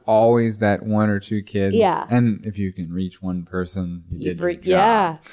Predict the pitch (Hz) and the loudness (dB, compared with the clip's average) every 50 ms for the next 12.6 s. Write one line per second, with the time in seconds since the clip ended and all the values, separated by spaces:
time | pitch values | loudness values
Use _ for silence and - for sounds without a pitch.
0 | - - 180 175 185 196 196 185 175 160 151 - 127 165 160 123 117 190 - 147 | -12 -6 -4 -2 -2 0 0 0 -2 -2 -2 0 2 4 4 4 4 2 2 -2
1 | 131 - 156 185 202 196 180 - - 147 139 - 175 143 - - 151 170 180 170 | -2 0 0 2 2 2 0 0 -2 -4 -2 0 0 -2 0 -2 -2 0 0 0
2 | 139 151 160 160 156 160 165 165 160 156 - 156 147 - - 151 139 139 131 127 | 0 0 0 0 2 2 2 0 0 -2 -4 -8 -8 -2 -2 -2 0 0 -2 -2
3 | - 127 107 113 113 - - - 107 95 - 104 95 95 - 95 90 107 123 113 | -2 0 0 0 0 -2 -4 -6 -6 -4 -2 -2 -2 -2 -2 -4 -2 0 0 2
4 | 95 87 85 90 95 101 101 - - 92 - - - 104 101 95 98 104 104 - | 2 2 0 0 -2 -2 -4 -8 -14 -16 -14 -6 -4 -2 0 2 2 0 0 -2
5 | 107 101 101 - - 101 98 90 98 95 95 92 90 - _ _ _ _ _ - | -4 -6 -6 -4 -4 -2 -2 0 0 -2 -2 -4 -6 -8 _ _ _ _ _ -2
6 | 117 117 - - 120 120 123 117 - - 131 - 107 110 110 110 104 92 - 104 | -2 -2 -2 -2 -2 0 0 2 2 2 2 2 4 2 4 4 2 2 2 2
7 | 101 104 101 98 98 92 92 92 92 - - 95 92 90 87 90 90 92 92 92 | 2 4 4 4 4 2 2 2 0 -2 -2 0 0 0 2 2 2 2 2 0
8 | 87 85 87 87 85 - - - - - 87 90 87 82 - - 87 90 87 85 | 0 -2 -4 -6 -6 -8 -12 -20 -14 -8 -6 -4 -4 -6 -4 -2 0 0 0 0
9 | - 92 90 90 85 87 90 92 92 90 92 90 92 92 90 87 85 87 80 - | 0 0 0 0 2 2 2 2 2 0 -2 -2 -2 -2 -2 -2 -4 -6 -8 -4
10 | - 98 87 78 82 82 - - - - 87 98 98 95 92 92 92 90 71 90 | -2 0 0 0 -2 -6 -12 -20 -10 -4 -2 0 2 2 2 2 0 0 -2 -4
11 | 92 90 92 95 95 - 92 90 90 90 90 90 92 90 90 90 90 87 85 90 | -4 -2 -2 -4 -4 -2 -2 -2 -2 -2 -2 -2 -2 -2 0 0 -2 -2 -4 -4
12 | 85 95 90 82 90 92 92 92 92 90 82 - | -4 -4 -4 -2 0 0 0 0 0 -2 -4 -8